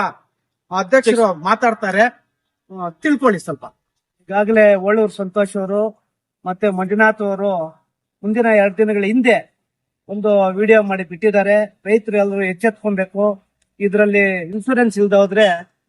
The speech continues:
Speaker 2: ಬರೀ ಆಕ್ಸಿಡೆಂಟ್ ಆಗಿರೋರಿಗೆ ತೊಂದ್ರೆ ಅಲ್ಲ, ಆಕ್ಸಿಡೆಂಟ್ ಮಾಡ್ದವನು ಕೂಡ ತೊಂದ್ರೆ ಆಗ್ತದೆ.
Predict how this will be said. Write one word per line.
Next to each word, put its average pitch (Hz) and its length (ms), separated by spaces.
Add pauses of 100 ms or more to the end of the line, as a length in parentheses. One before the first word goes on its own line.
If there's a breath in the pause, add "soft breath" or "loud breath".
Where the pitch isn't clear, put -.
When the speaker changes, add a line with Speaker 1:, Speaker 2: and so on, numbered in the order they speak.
(400)
Speaker 2:
ಬರೀ 247 220
ಆಕ್ಸಿಡೆಂಟ್ 240 520
ಆಗಿರೋರಿಗೆ 262 480
ತೊಂದ್ರೆ 226 320
ಅಲ್ಲ, 208 100
ಆಕ್ಸಿಡೆಂಟ್ 208 380
ಮಾಡ್ದವನು 226 460
ಕೂಡ 254 200
ತೊಂದ್ರೆ 214 320
ಆಗ್ತದೆ. 208 600